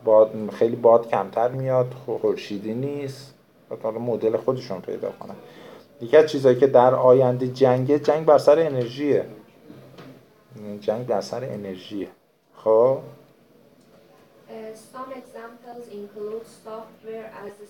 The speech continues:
Speaker 2: service, platform as a service, infrastructure as a service, book as a service, car as a service, jet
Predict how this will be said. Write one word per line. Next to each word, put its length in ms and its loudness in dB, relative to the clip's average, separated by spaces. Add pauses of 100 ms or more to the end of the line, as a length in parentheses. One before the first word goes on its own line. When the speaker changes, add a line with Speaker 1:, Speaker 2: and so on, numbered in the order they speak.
(120)
Speaker 2:
service, 480 -18 (220)
platform 600 -16 (100)
as 60 -16 (100)
a 20 -16 (140)
service, 440 -14 (260)
infrastructure 1040 -14 (120)
as 80 -16 (100)
a 20 -18 (140)
service, 480 -12 (220)
book 200 -18 (180)
as 80 -14 (100)
a 20 -20 (140)
service, 440 -12 (200)
car 220 -14 (120)
as 60 -16 (100)
a 20 -20 (140)
service, 420 -12 (520)
jet 200 -8